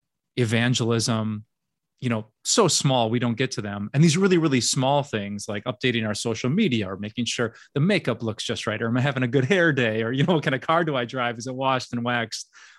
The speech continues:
Like, it's so small in the kingdom of God, but it seems like I have to and, and I need to. So, so much of sin is just that swap,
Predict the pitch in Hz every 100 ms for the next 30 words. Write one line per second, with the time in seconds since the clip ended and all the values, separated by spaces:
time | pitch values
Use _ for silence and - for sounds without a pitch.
0 | - 156 156 - 180 175 - 135 139 135
1 | 135 123 143 131 120 110 120 113 127 -
2 | - 156 151 123 127 113 - _ _ _
3 | _ - 123 123 117 - 117 110 123 117
4 | 123 156 123 117 117 120 110 - 107 107
5 | - _ _ - 139 131 - - 202 196
6 | 139 107 - - 143 110 110 123 - 110
7 | - - - 123 117 104 -